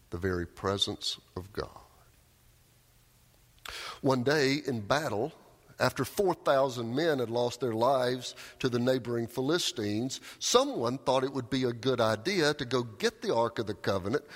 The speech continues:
bring it out to the battlefield. God's presence with us on the battlefield. Doesn't that sound like a good idea?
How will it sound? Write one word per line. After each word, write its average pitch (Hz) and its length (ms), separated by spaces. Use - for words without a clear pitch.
bring 175 220
it 202 100
out 110 280
to 151 80
the 160 100
battlefield. 220 720
God's 185 400
presence 190 560
with 151 160
us 233 160
on 160 160
the 202 60
battlefield. 254 680
Doesn't 117 320
that 156 180
sound 117 240
like 104 220
a 135 40
good 82 280
idea? 147 480